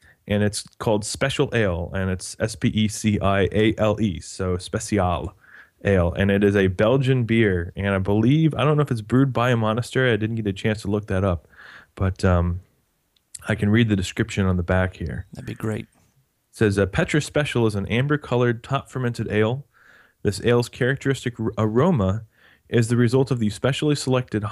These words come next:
Speaker 1: malt and hop varieties, and it is brewed according to an age-old recipe." So, there we go.
Speaker 2: That sounds delicious.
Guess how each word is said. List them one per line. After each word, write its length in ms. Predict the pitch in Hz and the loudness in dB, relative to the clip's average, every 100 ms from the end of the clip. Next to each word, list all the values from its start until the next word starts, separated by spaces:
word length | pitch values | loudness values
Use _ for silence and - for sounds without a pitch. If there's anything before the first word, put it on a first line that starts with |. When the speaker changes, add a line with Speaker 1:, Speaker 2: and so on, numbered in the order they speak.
| - | -8
Speaker 1:
malt 400 | - 110 117 127 - | -6 -2 0 -2 -2
and 180 | 107 | -2
hop 280 | 107 123 117 - | -2 -4 -6 -10
varieties, 760 | 113 110 110 113 90 82 101 - _ _ _ _ - | -2 0 2 2 0 -6 -10 -16 _ _ _ _ -8
and 260 | 101 95 98 | -2 0 2
it 100 | 98 | 2
is 140 | 98 | 0
brewed 260 | 104 110 120 | 2 4 4
according 440 | 104 - 113 113 110 | 2 2 2 2 -2
to 220 | 113 104 | -2 0
an 100 | 98 | 0
age-old 520 | 101 107 101 98 98 92 | 0 0 2 2 2 2
recipe." 540 | 98 - - 60 - - _ _ _ _ _ _ _ _ _ _ _ 156 | 0 -2 -8 -10 -12 -16 _ _ _ _ _ _ _ _ _ _ _ -18
So, 360 | - - 95 - _ _ | -14 -10 -10 -12 _ _
there 140 | 90 | -4
we 100 | 95 | -2
go. 300 | 107 151 - _ - | 0 0 -2 _ -12
Speaker 2:
That 160 | 123 | -10
sounds 300 | - 113 104 | -6 -6 -6
delicious. 720 | 104 110 107 110 - 107 - | -8 -6 -2 -4 -6 -10 -12